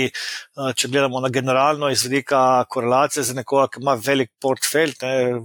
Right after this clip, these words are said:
v delnice in obveznice so ponavadi, ne, ne vedno, ampak ponavadi v negativni korelaciji. Negativna korelacija je nekaj, kar prinaša, eh, dobre učinke v portfelj. Tako da s-, so segmenti, kes-, kjer je to smiselno in kjer se to splača narediti, ne.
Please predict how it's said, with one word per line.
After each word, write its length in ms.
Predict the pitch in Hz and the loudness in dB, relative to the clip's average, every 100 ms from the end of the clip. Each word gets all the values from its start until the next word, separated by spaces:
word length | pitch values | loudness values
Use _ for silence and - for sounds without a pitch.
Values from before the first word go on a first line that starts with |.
| 123 120 113 | -8 -8 -10
v 120 | 113 | -6
delnice 540 | 143 139 131 - 135 131 | -4 -4 -2 -4 -2 -4
in 100 | 127 | -4
obveznice 520 | 110 131 143 127 127 | -4 -2 0 -2 -2
so 220 | - 127 | 0 -2
ponavadi, 640 | - 123 117 120 143 123 101 | -4 -4 0 4 4 2 -4
ne, 200 | 110 113 | -10 -10
ne 220 | 113 135 | -4 0
vedno, 340 | 139 135 113 107 | 2 0 -2 -4
ampak 160 | 117 - | -4 -2
ponavadi 560 | 123 120 127 135 127 | -4 2 4 4 0
v 80 | 120 | -2
negativni 520 | 135 131 120 143 135 | 0 0 0 -2 -4
korelaciji. 520 | 110 120 127 147 151 | -2 2 2 2 0
Negativna 580 | 135 131 131 - 147 135 131 127 127 | -2 -2 -2 -2 -2 2 4 4 2
korelacija 580 | - 123 123 135 - | 0 0 2 2 2
je 60 | 123 | 0
nekaj, 260 | 127 131 127 | 0 -4 -6
kar 280 | - 131 127 | 0 0 0
prinaša, 540 | - 120 135 - 131 127 | -6 -2 0 2 2 2
eh, 840 | - - - - - _ - 123 | 0 -8 -12 -12 -16 _ -4 -2
dobre 340 | 110 165 156 | 0 0 0
učinke 380 | 127 - 123 - | -4 -6 -6 -12
v 80 | 104 | -16
portfelj. 480 | - 110 - 101 98 | -16 -14 -12 -12 -16
Tako 200 | - 143 | -8 -6
da 160 | 120 110 _ | -4 -6 _
s-, 480 | - - - - | -4 -2 0 0
so 180 | - 175 | 2 4
segmenti, 540 | 170 147 120 147 131 127 | 2 0 -2 -4 -4 -6
kes-, 320 | 120 - - - | -2 0 0 -4
kjer 200 | - 147 | -2 0
je 80 | 127 | 0
to 140 | - 135 | 0 -2
smiselno 680 | - 151 147 131 123 117 117 | 0 0 -2 -2 -6 -10 -10
in 140 | 113 | -12
kjer 200 | - 123 | -10 -6
se 140 | - 117 | -6 -6
to 140 | 123 | -10
splača 400 | - 135 120 120 | -4 0 0 -2
narediti, 420 | 110 - 123 - | -8 -8 -10 -10
ne. 140 | _ | _